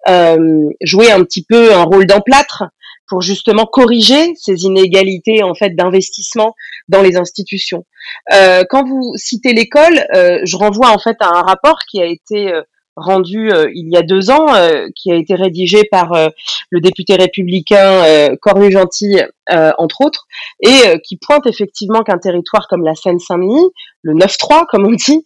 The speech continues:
euh, c'est dire à quel point, euh, la stigmatisation de ce territoire est aussi importante dans la manière dont on le désigne, euh, des, enfin, tout dans, dans, dans leur rapport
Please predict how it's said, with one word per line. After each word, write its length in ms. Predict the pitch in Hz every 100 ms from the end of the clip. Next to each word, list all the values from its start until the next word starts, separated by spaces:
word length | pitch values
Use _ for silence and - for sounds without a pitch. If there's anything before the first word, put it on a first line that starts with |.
| - - - -
euh, 180 | 175 165
c'est 140 | 160
dire 220 | 175 196 185
à 80 |
quel 200 | 170 180 170
point, 300 | 220 208 196
euh, 140 | 156 127
la 280 | 156 143 147
stigmatisation 760 | - 196 214 208 202 196 220
de 40 | 208
ce 100 | 196
territoire 480 | 185 190 220 220
est 100 | 196
aussi 240 | 170 160 202
importante 400 | 185 208 - 208
dans 80 | 170
la 100 | 165
manière 380 | 185 190 214
dont 100 | 185 170
on 80 | 175
le 60 |
désigne, 340 | 165 180 262 330 - - - - 208
euh, 680 | 208 202 190 190 185 180 -
des, 420 | 156 208 214 - _ -
enfin, 200 | 185 165 _ _ _
tout 160 | - 330
dans, 200 | 254 180
dans, 240 | 180 208
dans 120 | 202
leur 180 | 208 196
rapport 480 | 196 202 262 294 311